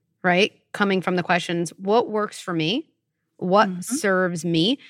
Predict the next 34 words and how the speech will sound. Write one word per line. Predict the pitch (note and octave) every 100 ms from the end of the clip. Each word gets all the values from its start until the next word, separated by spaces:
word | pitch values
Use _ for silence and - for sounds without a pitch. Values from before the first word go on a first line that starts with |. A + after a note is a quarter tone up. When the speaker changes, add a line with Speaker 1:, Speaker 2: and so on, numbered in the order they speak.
| - -
Speaker 1:
And | D4
even | E4+ C#5 B4
that | E4+ -
every | B3 G3+ G#3
Thursday, | - - A3+ B3 G#3+ D#3+ B2 G1+ B1+ A#1 -
changing | - G#3+ F#3+ F3+
your | F3
sheet | - A3 -
schedule. | - D3 - - - B2 - - - -
Like, | B3 - _ _ _ _
I, | A3 A3 -
I | G#3
know | G3+ B3+
you | B3 G#3
well | G3
enough | F#3+ F3
by | F3 F3
now | G#3+ D4+
to | G#3
know | G#3 G3
you're | G3
like, | F#3+ - F3+ - -
"Th-, | F3 - - _
I'm | G3+ G3 E3+
doing | B3+ F4+ G#3+
that | F#3+
not | - B3
because | C4 A3+
that's | F#3+ E3+
better | E3+ G3+ A3+ F#3+
than | F#3+
someone | E3+ F#3+ F#3+
who | F#3
changes | - E4+ D4+ F#3+ - -